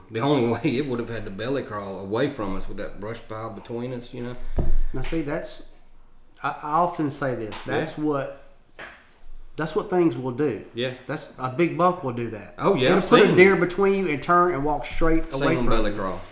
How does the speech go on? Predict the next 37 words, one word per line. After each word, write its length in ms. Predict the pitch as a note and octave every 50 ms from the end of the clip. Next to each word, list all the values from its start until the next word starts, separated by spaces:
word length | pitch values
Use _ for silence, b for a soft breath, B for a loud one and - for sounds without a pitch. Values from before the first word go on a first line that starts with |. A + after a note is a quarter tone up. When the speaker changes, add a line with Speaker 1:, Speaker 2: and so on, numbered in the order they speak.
| - -
Speaker 1:
Yeah. 140 | - G#2 G#2 G#2 - - - - - - - - - - - - - -
I've 140 | - C#3 C#3
Speaker 2:
And 100 | C3 B2+
Speaker 1:
seen 120 | C#3+ C#3
them 140 | C3 A#2 A2+ A2+
lay 140 | B2 C#3
there 180 | C#3 B2 B2 A#2
and 80 | G#2+ G#2+
hide 340 | A#2 C3+ D3+ C#3+ G#2+ G2+ G#2
and 120 | G#2 G2+
not 200 | G#2 A#2+ C3+ B2
get 120 | A#2+ B2 C#3
up. 120 | B2+ - G#2+
You 100 | B2 B2
walk 300 | A2+ G#2 F#2+ - - -
three 180 | A#2 B2 B2
feet 240 | A#2+ - C#3+ D3+ G2+
from 160 | F#2 G#2 G2+
a 40 | F#2 F2
deer, 260 | F#2 G#2 G#2 G2+ - A#2
you 80 | A#2 G#2+
know, 340 | G#2 G2+ G2+ G2+ G#2 G#2+ G2+ G2 - -
a 60 | A2+ G#2 G2+
doe 220 | G2+ G#2+ A2 G#2+ G#2
or 60 | F#2
something. 180 | - - -
Speaker 2:
So 220 | - - D3+ D3 C#3+
that's, 200 | D3+ D#3 - - - -
you 180 | D#3 D3+ D#3+ D3
know, 80 | D3
when 140 | C#3+ C#3 C#3
I 80 | D3+ D#3+
see 260 | D#3 - - E3 D#3
some 460 | D3+ - D3+ C#3 B2+ A#2+ A2+ - - - C#3 B2
videos 440 | A#2 C3+ C3 C3 B2+ B2 A#2+ B2
online, 420 | B2+ B2 A#2+ A#2+ B2+ C3 B2+ C3 B2+
that 140 | B2+ -